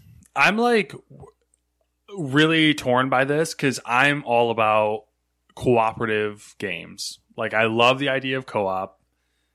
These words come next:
and I loved Horizon Zero Dawn, but then again, I loved Horizon Zero Dawn, and this is, like, would seriously have the potential to fuck with,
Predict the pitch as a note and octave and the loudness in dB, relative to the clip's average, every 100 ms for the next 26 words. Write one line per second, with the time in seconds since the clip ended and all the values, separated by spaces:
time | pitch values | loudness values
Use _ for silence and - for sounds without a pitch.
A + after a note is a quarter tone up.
0 | _ - A#2+ A2 A2+ A2 G#2+ G#2+ A2 A2 | _ -4 -2 0 -2 -2 -2 0 2 4
1 | A2+ A2 G#2+ - - A#2+ G#2 G#2+ G#2 G#2 | 4 0 -8 -18 -4 0 0 0 -6 -6
2 | G#2 G2 G2 A2+ D3 _ _ _ - B2 | -6 -6 -6 -6 -6 _ _ _ -2 2
3 | A#2 A#2 A#2+ B2 A#2+ A#2 A#2+ A#2 A2 G#2+ | 2 0 -2 -2 0 -2 -4 -4 -4 -6
4 | G2+ G#2 A2+ A2+ G#2+ A#2+ A2+ A2 G#2 G#2 | -4 0 2 2 -2 -2 0 0 -2 -2
5 | A#2 G#2+ A#2+ D3 C#3 C3 B2 - A2+ A2 | -2 0 0 2 0 -2 -8 -6 -4 -2
6 | A#2 - A#2 F#2+ A2 G2+ G2 - _ _ | -2 -2 -4 -2 0 0 -4 -10 _ _
7 | _ _ _ _ _ _ _ - B2+ A2+ | _ _ _ _ _ _ _ -6 -2 -2
8 | - - D#3 C#3 B2 - B2+ A#2 A2+ G#2+ | -2 0 4 4 2 0 -2 0 -2 -2
9 | A#2 G#2 - - G#2+ G2+ G2+ G2+ - G#2 | -2 -2 -10 -6 -6 -6 -10 -12 -6 -6
10 | - G2+ F#2 | -6 -6 -6